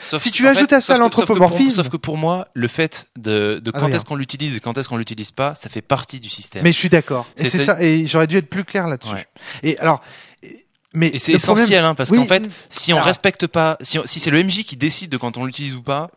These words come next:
Speaker 2: Ouais.
Speaker 1: c'est le M J qui a le, tous les pouvoirs.
Speaker 2: Oui, mais justement, alors Adrien, juste un truc. Pourquoi est-ce que je l'ai pas dit ?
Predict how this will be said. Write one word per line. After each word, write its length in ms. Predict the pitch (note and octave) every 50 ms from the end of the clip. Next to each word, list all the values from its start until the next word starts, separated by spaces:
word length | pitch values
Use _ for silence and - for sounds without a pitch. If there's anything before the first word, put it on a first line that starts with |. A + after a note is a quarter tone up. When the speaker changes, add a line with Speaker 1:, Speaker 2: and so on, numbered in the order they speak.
| _ -
Speaker 2:
Ouais. 160 | C3+ A#2+ - - _ _ _ _ _ _ _ -
Speaker 1:
c'est 240 | - - B2+ B2
le 80 | A#2+ B2
M 120 | B2+ C3+ C#3
J 180 | A#2+ D#3 E3
qui 80 | - C#3
a 60 | A2+
le, 140 | A2 A2 G#2+
tous 140 | - - C3+
les 100 | C3+ A#2+
pouvoirs. 300 | - A2+ G2+ G2 F2+ - - -
Speaker 2:
Oui, 280 | F3+ A#3+ C#4 C4 F3+ - - - -
mais 80 | D3 D#3+
justement, 440 | D3+ G#3+ G#3 - A3+ G3+ F#3 D#3
alors 200 | - - D3 C3+
Adrien, 340 | C#3+ D3 E3 F3+ D#3+ C3+ A#2
juste 280 | C3+ - G3+ G3+ - G3
un 80 | E3+
truc. 320 | D#3+ - - A#3+ A#3 - - - -
Pourquoi 280 | - A#3+ - - B3+
est-ce 100 | A#3 -
que 100 | - G3
je 60 | D#3+ D#3
l'ai 80 | C#3+
pas 160 | - C#3+ B2
dit ? 240 | A2+ A#2 A2+ G#2+ -